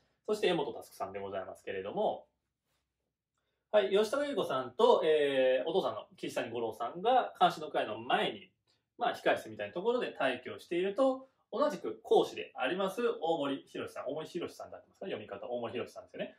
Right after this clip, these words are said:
大森宏さんがやってまいります。そして、娘のファーストサマーウイカさんを連れてまいりました。いやー、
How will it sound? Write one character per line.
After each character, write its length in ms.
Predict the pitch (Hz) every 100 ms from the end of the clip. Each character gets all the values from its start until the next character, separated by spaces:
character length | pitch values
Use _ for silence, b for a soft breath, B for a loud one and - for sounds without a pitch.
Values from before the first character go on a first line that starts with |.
| b
大 140 | 143 135
森 160 | 127
宏 220 | 123 - -
さ 120 | -
ん 40 |
が 100 | 262
や 120 | -
っ 160 | - -
て 140 | 202
ま 200 | 202 101
い 60 | 90
り 80 | -
ま 100 | _
す。 220 | - _ _ _ _ _ _ _ _ _ _
そ 120 | 285
し 40 |
て、 220 | 285 220 -
娘 400 | 170 175 165 147
の 200 | 131 - _
フ 60 | 143
ァ 220 | 135 131
ー 60 | -
ス 60 |
ト 100 | -
サ 160 | - 123
マ 180 | 120 113
ー 40 |
ウ 40 | 120
イ 60 |
カ 100 | 113
さ 140 | - -
ん 100 | 120
を 100 | 120
連 140 | 131 110
れ 60 |
て 80 | 107
ま 180 | 107 120
い 60 | 156
り 40 |
ま 60 | -
し 60 |
た。 240 | 202 - - _ _ _ _ _
い 160 | - 190
や 120 |
ー、 0 | 185